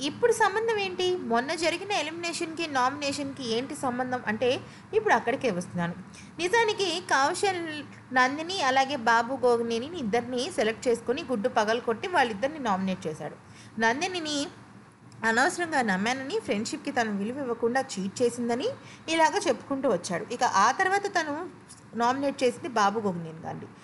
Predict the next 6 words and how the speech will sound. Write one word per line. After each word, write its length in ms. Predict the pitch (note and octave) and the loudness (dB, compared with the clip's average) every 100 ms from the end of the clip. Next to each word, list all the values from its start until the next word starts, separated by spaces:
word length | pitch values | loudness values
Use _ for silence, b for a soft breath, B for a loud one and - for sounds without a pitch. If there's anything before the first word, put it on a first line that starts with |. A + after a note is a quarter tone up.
| B - | B 0
బాబు 420 | B3 C#4 A4 A4+ | 4 6 6 4
గోగినేని 380 | G#4 F#4 F#4+ F4+ | 4 2 -4 -4
గారిని 340 | F4 E4 D#4 G#3 | -2 -2 0 -2
ఎందుకు 360 | A3+ F4 F4+ | -2 -4 -6
చేశాడు 540 | - C4 C#4 C#4 B3+ C4+ | 0 0 2 0 0 0
అంటే 560 | - G#3+ A3 A#3+ B3+ | -4 -4 2 2 0